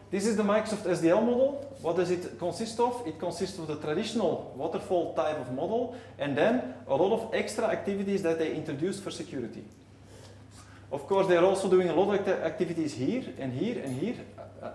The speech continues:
we've hidden them here. So it's, it's not like, it might seem that there's much more security activities than there are traditional development activities. That's not the case. But still, you see it's quite a lot, actually.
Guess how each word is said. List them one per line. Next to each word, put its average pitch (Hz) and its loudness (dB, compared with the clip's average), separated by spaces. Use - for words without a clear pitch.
we've 135 -2
hidden 202 -2
them 208 -2
here. 247 -4
So 139 0
it's, - -8
it's 139 -8
not 180 -2
like, 170 2
it - -8
might 175 4
seem 220 4
that 190 4
there's 175 0
much 156 4
more 190 6
security 202 0
activities 185 -2
than 147 -2
there 139 0
are 131 -2
traditional 139 -2
development 156 -2
activities. 190 -4
That's 135 -6
not 123 -6
the 131 -10
case. 175 -8
But 131 -2
still, 240 6
you 147 -4
see 254 -2
it's 254 -2
quite 196 0
a 196 2
lot, - -4
actually. - -8